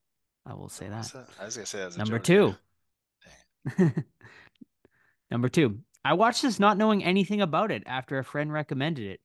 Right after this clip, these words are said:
Speaker 1: The first half was a, was boring. It was a bit boring, and I wasn't sure if the movie would be something I'd like. The second half, however, was insane in the best way. Great gore, awesome kills,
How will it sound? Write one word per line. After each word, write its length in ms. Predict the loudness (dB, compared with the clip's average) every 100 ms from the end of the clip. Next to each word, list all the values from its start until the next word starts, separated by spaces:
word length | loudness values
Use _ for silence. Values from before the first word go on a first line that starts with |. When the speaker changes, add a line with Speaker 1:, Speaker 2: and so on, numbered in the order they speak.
| _ _ _ -12
Speaker 1:
The 80 | -6
first 360 | 0 2 2
half 300 | 2 2 0
was 180 | -2 -2
a, 120 | -4 -8 _ -6
was 220 | -6 -2
boring. 400 | 4 6 6 2
It 40 |
was 120 | -2
a 40 | 0
bit 180 | 0 2
boring, 440 | 2 2 2 -4 _ _ _
and 100 | -6
I 60 | -2
wasn't 320 | 0 -2 -4
sure 260 | -2 -2 -2
if 180 | -6
the 100 | -6
movie 280 | -4 -2 -2
would 160 | -2 -2
be 80 | -6
something 400 | -6 -6 -6 -6
I'd 220 | -6 -4
like. 400 | -4 -4 -8 -20 _ _ _ -12
The 80 | -6
second 400 | 0 0 2 0
half, 280 | 0 -2 0
however, 580 | -2 0 -2 -4 -6 _ _ _
was 200 | -8 -4
insane 560 | -2 -4 -2 0 2 0
in 180 | -2 -6
the 100 | -4
best 440 | -4 -4 -4 -8
way. 420 | -6 -6 -8 -12 _ _ _ -2
Great 300 | 0 0 0
gore, 420 | 2 4 2 -2 _ _ -4
awesome 380 | -2 -2 -4 -6
kills, 440 | -4 -2 -4